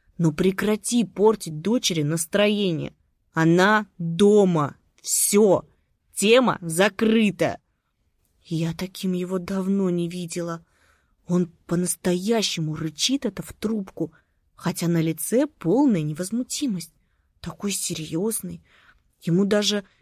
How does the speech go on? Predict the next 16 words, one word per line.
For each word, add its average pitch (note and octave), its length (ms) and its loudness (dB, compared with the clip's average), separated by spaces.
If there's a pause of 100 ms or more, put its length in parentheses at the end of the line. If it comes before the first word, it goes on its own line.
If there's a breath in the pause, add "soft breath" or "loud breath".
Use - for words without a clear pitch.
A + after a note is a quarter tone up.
(140 soft breath)
немного A3 440 2
не A#3+ 260 0
идет, F#3+ 420 -2 (340 soft breath)
как D3+ 180 -6
будто E3 400 -6 (180)
возраста F#3 480 -4
прибавляет. D#3+ 720 -8 (540)
Папуля C4+ 460 2
у G#3 100 4
меня F3 380 -2 (100)
не F#3+ 180 -2
такой G#3+ 380 -2
дома G3 340 0
обычно. E3+ 520 -8 (360)
Веселый, C#4 640 0
смешной. A3 680 -6